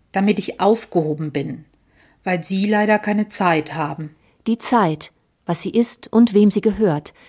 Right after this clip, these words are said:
Speaker 2: ist eines der tiefsten Geheimnisse des Menschseins und Dreh- und Angelpunkt der Geschichte. Als Momo schließlich den seltsamen Meister Hora kennenlernt,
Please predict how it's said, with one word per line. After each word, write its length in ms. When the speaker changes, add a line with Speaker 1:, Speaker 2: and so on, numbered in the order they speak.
Speaker 2:
ist 240
eines 300
der 180
tiefsten 400
Geheimnisse 540
des 200
Menschseins 720
und 320
Dreh- 220
und 320
Angelpunkt 500
der 80
Geschichte. 580
Als 180
Momo 340
schließlich 440
den 240
seltsamen 580
Meister 440
Hora 300
kennenlernt, 680